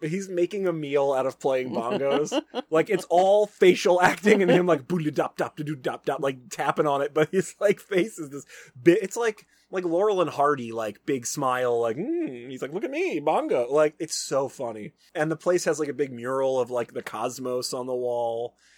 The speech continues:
Speaker 1: And there's big, uh, cutout things of the various, like, astrological signs. There's, like, a big Sagittarius over, hanging on the wall over here and stuff. They're talking, we cut to Shep and his fiance, who is, um,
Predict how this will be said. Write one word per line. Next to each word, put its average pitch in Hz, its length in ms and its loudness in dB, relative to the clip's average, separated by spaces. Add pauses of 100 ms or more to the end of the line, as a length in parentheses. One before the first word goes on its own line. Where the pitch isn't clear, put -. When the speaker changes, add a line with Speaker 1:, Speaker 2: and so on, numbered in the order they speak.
(160)
Speaker 1:
And 123 140 -8
there's 131 160 -6
big, 131 400 0
uh, 127 300 0 (320)
cutout 143 520 -2
things 135 380 -8
of 123 140 -4
the 123 80 -10
various, 123 480 -4
like, 123 180 -6
astrological 123 800 -2
signs. 123 540 -6
There's, 113 100 -16
like, 175 80 -8
a 165 40 -14
big 113 200 -16
Sagittarius 107 920 -12
over, 104 180 -12 (160)
hanging 110 180 -14
on 104 60 -20
the 107 60 -14
wall 104 280 -8
over 110 160 -10
here 104 320 -12
and 110 100 -18
stuff. 117 260 -16 (280)
They're 127 160 -6
talking, 120 320 -6
we 113 80 -12
cut 131 220 -6
to 117 100 -8
Shep 120 380 -4 (260)
and 101 320 -10
his 110 180 -14
fiance, 139 680 -4
who 127 180 -4
is, 117 340 -4
um, 104 360 -8